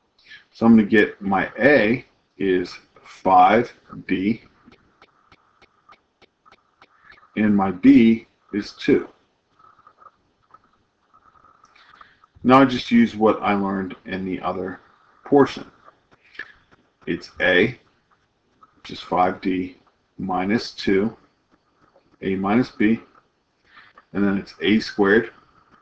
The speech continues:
which would be twenty-five D squared, plus A B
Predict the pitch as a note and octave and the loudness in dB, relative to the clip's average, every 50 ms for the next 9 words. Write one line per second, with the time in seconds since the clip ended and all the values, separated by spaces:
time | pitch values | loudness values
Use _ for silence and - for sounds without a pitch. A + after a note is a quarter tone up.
0 | _ - - - - F2 - - C#2 C#2 - - - - F2+ F2+ G2 G#2+ - - | _ -20 -20 -16 -16 -16 -12 -12 -14 -14 -14 -14 -12 -8 -6 -4 -6 -6 -4 -4
1 | G2+ G2+ G2+ G#2 G#2+ G#2+ - - _ _ _ _ _ _ - - - - C#3 - | -2 0 0 0 -2 -2 -6 -10 _ _ _ _ _ _ -20 -20 -20 -12 -10 -10
2 | F#2 G2+ - - - - F#2+ F#2+ F#2+ G#2 A#2+ C#3 - _ _ _ _ _ - - | -10 -10 -12 -18 -6 -4 -2 0 2 0 0 -2 -4 _ _ _ _ _ -18 -18
3 | _ _ _ - - - - - _ _ - - _ _ _ _ - - _ _ | _ _ _ -18 -18 -18 -18 -20 _ _ -20 -20 _ _ _ _ -18 -18 _ _
4 | _ - - - _ _ - - - - - - - - - D#3 D3+ B2 A#2 A#2 | _ -20 -20 -20 _ _ -20 -20 -20 -20 -20 -20 -14 0 2 4 4 4 2 -2
5 | - - - - _ _ - - _ _ - - - _ _ _ _ _ _ _ | -6 -12 -20 -20 _ _ -20 -20 _ _ -18 -18 -18 _ _ _ _ _ _ _
6 | _ - - - _ _ _ _ _ _ - - - - - - _ _ - _ | _ -14 -14 -14 _ _ _ _ _ _ -6 -4 -4 -10 -12 -12 _ _ -20 _
7 | _ _ _ - - - - - - _ _ _ _ _ - - - - - - | _ _ _ -12 -10 -8 -10 -12 -12 _ _ _ _ _ -20 -20 -14 -12 -14 -10
8 | - - - - - - _ _ _ A#2 - - _ _ _ _ _ _ _ - | -10 -12 -12 -12 -18 -20 _ _ _ -20 -20 -20 _ _ _ _ _ _ _ -18
9 | - - - - - - _ _ _ _ _ _ _ _ _ _ _ - F#2+ F#2+ | -16 -16 -16 -18 -20 -20 _ _ _ _ _ _ _ _ _ _ _ -4 -2 -2
10 | G2 G2+ G2+ G#2+ F#2+ F#2+ G2+ G2+ - | -2 0 0 0 0 0 -4 -6 -8